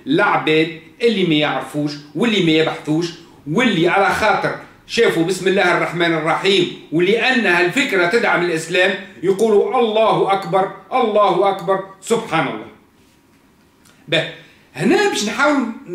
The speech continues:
معناتها نبينوا بعض النقط، معناتها أنا كتبت هنا باش نحاولوا ن-، باش نركزوا شوية. النقطة الأولى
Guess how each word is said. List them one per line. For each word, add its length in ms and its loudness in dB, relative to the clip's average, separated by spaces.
معناتها 340 0
نبينوا 340 2
بعض 200 2
النقط، 400 -2
معناتها 260 -2
أنا 80 0
كتبت 360 -2
هنا 220 0
باش 240 -4
نحاولوا 440 0
ن-، 180 -6
باش 140 -4
نركزوا 400 -2
شوية. 340 -6
النقطة 380 2
الأولى 340 2